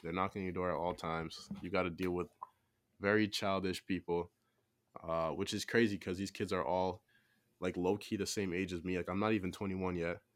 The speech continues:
These kids, like, on my floor who are twenty-one, and they just act like children. So I've been thinking of going home for my last semester of school and focusing on this. Um, I was gonna f-, do this project where I renovate my shed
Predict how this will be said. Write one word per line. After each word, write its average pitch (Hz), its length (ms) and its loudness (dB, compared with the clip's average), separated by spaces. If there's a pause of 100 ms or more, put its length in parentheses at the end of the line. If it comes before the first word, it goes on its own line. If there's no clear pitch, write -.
(180)
These - 160 -10
kids, 92 340 -4
like, 82 120 -8
on 87 140 0
my 85 120 -2
floor 87 240 -2
who 90 100 -4
are 85 80 -2
twenty-one, 82 560 -6 (300)
and 90 100 -6
they 90 60 0
just 92 180 -4
act 85 160 -4
like 85 120 -4
children. 90 420 -2 (480)
So 95 440 2 (180)
I've 127 260 8
been 131 180 6
thinking 127 400 0
of 101 320 0
going 101 240 0
home 117 360 2 (280)
for 98 80 -2
my 90 260 0 (100)
last 92 300 4
semester 95 360 2
of 95 80 -2
school 101 360 2 (680)
and 92 160 0
focusing 98 360 0
on 87 140 2
this. 98 340 2 (560)
Um, 90 360 2
I 95 60 6
was 107 120 6
gonna 117 140 6
f-, - 180 -4
do 110 140 4
this 107 340 2 (1040)
project 127 500 6
where 104 140 4
I 101 40 6
renovate 107 340 6
my 92 160 2
shed 120 420 4